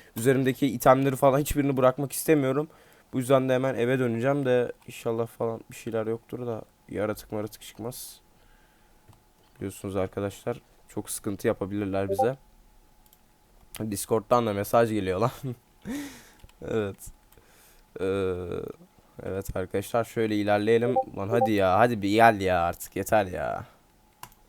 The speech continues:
Ulan o kadar da dedim Discord'dan mesaj yazmayın. Bildirimleri de ka-, keşke kapatsaydım videodan önce ya.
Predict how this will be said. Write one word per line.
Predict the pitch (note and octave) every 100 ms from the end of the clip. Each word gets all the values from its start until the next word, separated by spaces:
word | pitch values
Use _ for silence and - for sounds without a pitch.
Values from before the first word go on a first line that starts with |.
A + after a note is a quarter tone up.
| - - _ - - _ _ _ _ _ _ _ _ _ _ _ -
Ulan | B2+ A2+
o |
kadar | A2+ B2 A#2+
da | A#2+
dedim | A#2+ A2+ A2
Discord'dan | G2 - A2 - G#2+
mesaj | G#2+ G2+ A2 G#2+
yazmayın. | A2+ G#2 F#2+ F#2
Bildirimleri | F#2+ A2 G2+ G2+ G2+ G#2+ A2+
de |
ka-, | G2+ G#2 C#2+
keşke | - A#2 -
kapatsaydım | - - G2+ - A2 F#2
videodan | F2+ F2 D2 -
önce | - - -
ya. | -